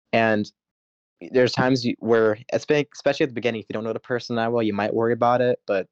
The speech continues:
my advice to you is, like, if they really love you, they're gonna fight for you, and they're gonna do everything in their power to make sure that the relationship will last.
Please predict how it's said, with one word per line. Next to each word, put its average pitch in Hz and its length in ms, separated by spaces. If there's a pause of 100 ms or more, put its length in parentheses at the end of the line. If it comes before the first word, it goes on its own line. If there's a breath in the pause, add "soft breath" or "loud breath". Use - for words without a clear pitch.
(480)
my 117 180
advice 139 560
to 123 140
you 120 340
is, 107 120
like, 101 140
if - 120
they 107 120
really 110 180
love 120 280
you, 175 280 (480)
they're 113 100
gonna 107 140
fight 123 300
for 170 80
you, 185 340 (840)
and 120 100
they're 120 60
gonna 117 100
do 110 140
everything 135 380
in 113 100
their 110 140
power 107 420
to 110 120
make 101 120
sure 104 140
that 101 100
the 98 60
relationship 98 520
will 95 120
last. - 520